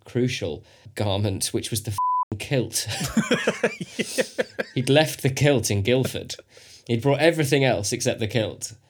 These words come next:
Speaker 1: So he then had to get up the morning of the wedding, race into town, and try and find a kilt. And fortunately, he did. And, and as it happens, the kilt that he ended up wearing was so much nicer than his one. <laughs>
Speaker 2: Oh, I didn't realise that. Oh, nice.
Speaker 1: Yeah.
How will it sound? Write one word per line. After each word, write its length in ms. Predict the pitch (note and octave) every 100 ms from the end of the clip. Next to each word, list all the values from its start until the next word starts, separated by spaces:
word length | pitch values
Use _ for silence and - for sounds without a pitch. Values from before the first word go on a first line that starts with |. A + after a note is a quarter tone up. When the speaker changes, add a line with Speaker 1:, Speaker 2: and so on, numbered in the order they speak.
| -
Speaker 1:
So 120 | A2
he 80 | A#2
then 160 | B2+
had 140 | A#2+ A2
to 80 | A#2
get 220 | A#2+ -
up 180 | A#2 G2+
the 80 |
morning 340 | G#2+ A#2+ C3 B2+
of 80 | A2
the 80 |
wedding, 400 | G#2+ A2 E2+ D2+ F#2+
race 280 | A#2 A#2+
into 200 | A#2 G#2+
town, 440 | G2+ G#2 F2+ A#1 E2
and 120 | - G2
try 260 | - A#2+
and 140 | A2+ G2
find 760 | - A#2+ G#2+ C2+ G#1+ C3 - _ _ _
a 80 | -
kilt. 500 | G2+ B2 D#2+ - - _ _
And 160 | G2 F#2+
fortunately, 640 | - D#3+ - A#2 G2 G2
he 140 | G2 G2
did. 280 | A2+ - -
And, 200 | G#2 - -
and 220 | G#2 G2 - - -
as 160 | A2+ G#2+
it 80 | -
happens, 460 | A2 G#2 - C2+ -
the 120 | G2
kilt 260 | - A#2
that 80 | -
he 80 | G2+
ended 160 | G#2 G2+
up 100 | -
wearing 260 | F#2 F2+
was 160 | F#2 F#2+
so 500 | - - - B2+ A#2
much 300 | G#2+ F2+ -
nicer 460 | G2 G2 G2 - G2
than 160 | - F#2
his 260 | G2 F#2+
one. 240 | - G1+ G1+
<laughs> 60 | - - - - -
Speaker 2:
Oh, 180 | D3+ D3+
I 60 |
didn't 180 | C3+ C3+
realise 300 | C3+ C#3 A#2
that. 200 | F#2+ F2
Oh, 280 | A2+ B2 B2+
nice. 400 | B2 B2+ B2+ -
Speaker 1:
Yeah. 380 | A2+ A#2 G#2 -